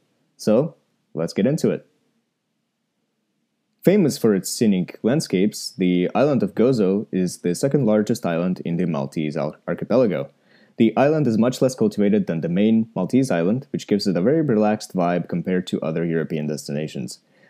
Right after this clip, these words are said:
There are many beaches on Gozo, with popular seaside resorts dotting the coast.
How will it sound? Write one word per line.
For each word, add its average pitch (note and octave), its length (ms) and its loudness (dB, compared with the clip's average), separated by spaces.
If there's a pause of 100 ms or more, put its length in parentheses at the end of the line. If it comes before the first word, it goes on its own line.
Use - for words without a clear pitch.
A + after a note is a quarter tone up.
(120)
There G#2+ 160 4
are - 20 4
many D3 220 4
beaches A#2 340 2
on F#2 160 0
Gozo, A2 480 0
with - 180 -2
popular A2 380 2
seaside G#2 460 0
resorts E2+ 440 -2
dotting D#2+ 300 -6
the C#2+ 100 -12
coast. - 440 -10